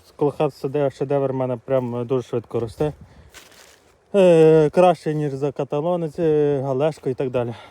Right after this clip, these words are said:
Коло шед-, ну, не знаю чому, може йому, е, не підходить ґрунт. Галешка на такому ґрунті дуже класно себе росте. Черкеський два, я здивований, та, бо його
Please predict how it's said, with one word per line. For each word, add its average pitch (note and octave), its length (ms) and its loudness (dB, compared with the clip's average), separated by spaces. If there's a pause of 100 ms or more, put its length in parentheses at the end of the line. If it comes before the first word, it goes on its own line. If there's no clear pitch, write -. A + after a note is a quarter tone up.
(200)
Коло C#3 320 -4
шед-, C#3+ 200 -10 (240)
ну, D3 140 -6
не C3+ 100 -6
знаю A2+ 360 -8
чому, A2 160 -10
може C3+ 240 -6
йому, C3+ 420 -4 (460)
е, B2+ 60 -10
не B2+ 140 -8
підходить A#2+ 400 -8 (800)
ґрунт. A#2 260 -4 (2250)
Галешка D3+ 400 -4
на C#3+ 100 -4
такому D3+ 300 -6
ґрунті C3+ 280 -8
дуже B2+ 220 -6
класно A2+ 300 -8
себе A2 220 -12
росте. A#2+ 260 -18
Черкеський C#3 500 -4
два, A#2+ 220 -2
я B2 140 -2
здивований, B2+ 600 -2
та, C#3 160 -4
бо B2+ 140 -6
його B2+ 260 -4